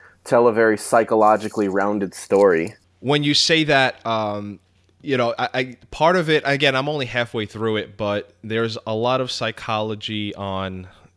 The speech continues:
Speaker 2: and we'll get into it, of the character, the ghost. There's a lot of, I don't know, there's a lot of backstory on him, or, or there's a lot of, like you said, the, the, the effects of loss and,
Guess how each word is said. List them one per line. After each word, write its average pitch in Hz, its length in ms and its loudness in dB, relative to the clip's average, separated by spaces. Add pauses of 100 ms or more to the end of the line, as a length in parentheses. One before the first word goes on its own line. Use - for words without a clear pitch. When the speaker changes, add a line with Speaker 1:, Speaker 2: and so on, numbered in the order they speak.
Speaker 2:
and 104 160 -4
we'll 123 100 -2
get 123 140 0
into 117 300 -4
it, 101 100 -4
of 92 220 -8
the 95 100 -10
character, 101 500 -6
the 95 80 -14
ghost. 107 420 -8 (340)
There's 113 260 -2
a 117 60 -2
lot 123 320 0
of, 113 680 -2 (580)
I 123 120 0
don't 123 100 -2
know, 117 140 -2 (640)
there's 120 180 -4
a 127 60 -4
lot 151 160 2
of 143 160 -4
backstory 104 680 -2
on 98 200 -6
him, 90 240 -12
or, 120 200 2
or 113 240 -4
there's 107 200 -8
a - 20 -6
lot 120 180 -2
of, - 440 -8 (320)
like 101 180 -12
you 117 120 -6
said, 104 280 -6
the, 98 320 -10
the, 82 320 -14
the 104 140 -10
effects - 440 -8
of 95 220 -12
loss 101 640 -8 (120)
and, 90 560 -10